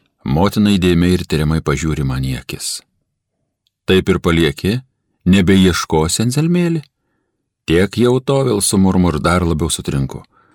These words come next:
„Sakai, auksinis?“ „Taip“, nedelsdamas patvirtino.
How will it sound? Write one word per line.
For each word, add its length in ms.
„Sakai, 260
auksinis?“ 720
„Taip“, 240
nedelsdamas 600
patvirtino. 520